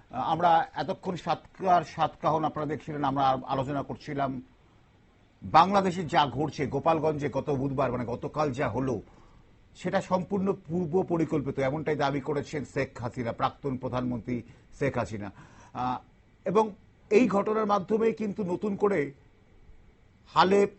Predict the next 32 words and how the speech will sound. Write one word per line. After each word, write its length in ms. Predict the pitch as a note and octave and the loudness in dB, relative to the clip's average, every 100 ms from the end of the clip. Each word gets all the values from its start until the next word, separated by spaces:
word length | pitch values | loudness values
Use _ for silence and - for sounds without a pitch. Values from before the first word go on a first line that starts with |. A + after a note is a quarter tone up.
| - | 2
পানি 300 | D#3 E3+ G3 | 4 6 4
পেয়েছে 680 | - G3 F#3 - G3+ F#3+ E3 - - - | 4 4 4 2 2 2 -2 -8 -20 -8
আওয়ামী 320 | C3 C#3+ D3+ | 0 2 2
লী-, 80 | C#3+ D#3 | 0 0
আওয়ামী 280 | D#3 D3+ D3+ | 4 4 4
লীগ। 240 | B2+ A2 - | -2 -4 -2
তারা 160 | D#3 D#3 | 0 0
কি 160 | F3 - | -2 -8
এটাকে, 380 | B2 E3 F3 D#3+ - - - - _ - | -6 -4 -2 -4 -8 -20 -20 -20 _ -4
কেই, 280 | F3 E3+ B2+ - - - _ - | -2 -2 -6 -16 -20 -20 _ -4
এই 100 | D3 | 0
গণহত্যাকে, 760 | D#3+ F3+ F#3+ F#3 - G3+ - F3 - - | 2 2 2 0 0 -2 0 -6 -8 -6
কে, 160 | F3+ C#3 | -4 0
গোপালগঞ্জের 680 | D3 G3 F#3 F#3+ F3 F3 | 0 2 2 2 0 -2
গণহত্যাকে 720 | C3 D#3+ F3 D#3 - F#3 E3+ | 0 0 0 -4 -6 -6 -6
কিন্তু 420 | D#3+ E3+ - D#3 A2 - - - - | -6 -6 -4 -4 -6 -12 -20 -20 -4
হাতিয়ার 380 | D3 F3+ F#3 | -2 2 2
করে 240 | F3 F#3 D#3+ - | 2 0 0 0
এগিয়ে 340 | D#3+ D3 E3+ | 0 4 4
চলতে 320 | D#3+ D3+ C3+ | 4 0 0
চাইছে 260 | D3 C#3+ D#3 | 0 0 0
রাজনীতির 480 | C3 B2+ A#2+ C3 B2 | 0 0 0 -2 0
ময়দানে। 340 | B2 A#2+ A2+ | 2 2 0
এমনকি 360 | B2+ F3 G#3+ A3 | 0 0 0 -2
এই 180 | A3 E3+ | 0 2
গণহত্যাকে 760 | E3+ E3+ F#3 - G3+ F#3+ C3 | 2 2 -2 -2 -4 0 -2
রাষ্ট্রসংঘে 640 | A2 D3 - F#3+ F3+ F3+ | 0 -2 -2 -8 -6 -6
তোলার 280 | F3 E3+ D#3+ D#3+ - D3+ - - | -6 -2 -2 -4 -10 -20 -20 -12
মতো 260 | D#3 E3+ D#3 | -4 -4 2
ব্যবস্থা 360 | D3+ D3 C3 D3 | 2 2 -2 -4
করছেন 280 | C3+ D3 | -4 -4
তারা। 280 | B2 G#2+ F2 | -4 -6 -8